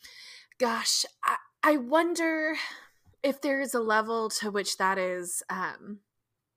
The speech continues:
a really thoughtful strategy, because, um, a, a big voting base, that is us millennials,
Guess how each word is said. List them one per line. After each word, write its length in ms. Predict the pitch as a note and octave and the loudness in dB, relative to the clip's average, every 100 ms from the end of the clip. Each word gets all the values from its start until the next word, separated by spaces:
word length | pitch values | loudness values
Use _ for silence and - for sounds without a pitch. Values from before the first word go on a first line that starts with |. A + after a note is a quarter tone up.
| _ _ - - B3+ | _ _ -14 -4 0
a 100 | A#3 | 2
really 360 | G#3+ A3+ G#3+ | 2 2 0
thoughtful 600 | G3 - B3 A#3 - A#3+ | -4 -2 4 4 2 -6
strategy, 840 | G#3+ - - F#3+ G#3+ A#3 C4 C4 C#4+ | -4 -2 2 2 2 -2 -4 -6 -6
because, 580 | C4 A3+ F#3+ E3 E3+ - - - - _ - | -10 -4 -2 -2 -4 -12 -14 -20 -20 _ -2
um, 460 | G3+ F#3 F3 F#3+ - _ _ - | 0 0 -4 -14 -20 _ _ 0
a, 160 | G#3+ G3+ - | 2 2 2
a 100 | G3+ | -2
big 360 | - A3 G#3 - - - | 2 0 0 -4 -20 -6
voting 380 | G#3+ G#3 G3+ G#3 | 0 2 0 -2
base, 420 | F#3+ G3 - - | -2 -2 -6 -10
that 140 | G#3+ F#3+ | -6 -6
is 160 | F#3+ | -6
us 160 | E3+ - | -6 -6
millennials, 600 | G3 F#3+ G3 F#3 F3+ | -6 -4 -4 -6 -6